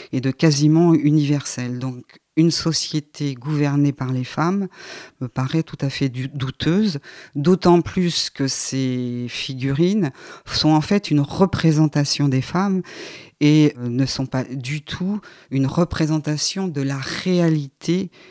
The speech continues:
des femmes de l'époque. Je vous ai dit tout à l'heure que ces femmes étaient très musclées, qu'elles avaient une activité physique extrêmement intense, et donc elles ne, c'étaient pas les grosses dames telles qu'elles sont représentées, que ce soit la Vénus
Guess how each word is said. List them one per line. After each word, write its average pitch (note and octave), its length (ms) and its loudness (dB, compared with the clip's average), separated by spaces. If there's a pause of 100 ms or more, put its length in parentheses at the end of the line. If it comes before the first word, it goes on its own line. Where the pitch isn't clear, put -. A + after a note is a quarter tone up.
(180)
des C#3 120 2
femmes E3 340 4
de C#3+ 120 2
l'époque. C3 520 -2 (520)
Je C3 80 -4
vous C#3+ 180 -2
ai D3+ 60 2
dit D3+ 160 0
tout D3 200 -8
à C#3 100 2
l'heure E3+ 380 4
que C#3+ 100 -4
ces C3+ 220 -2
femmes D3 320 0
étaient C3 180 -6
très - 260 -2
musclées, D3+ 680 0 (420)
qu'elles C3+ 320 -2
avaient C#3+ 240 4
une C#3+ 100 6
activité C#3+ 560 -2
physique D3 460 -2
extrêmement C3+ 460 0
intense, E3 720 2 (540)
et C3+ 180 -2
donc D#3+ 360 2
elles C#3+ 140 4
ne, C#3+ 100 4
c'étaient C3+ 380 -2
pas D#3+ 260 4
les C#3+ 140 4
grosses C#3+ 500 -2
dames D3+ 500 2
telles C#3 280 -2
qu'elles B2+ 500 -6
sont - 220 -2
représentées, C3 840 -2
que - 140 -12
ce B2+ 200 -10
soit C#3 340 -6
la C3 100 -4
Vénus B2+ 760 -6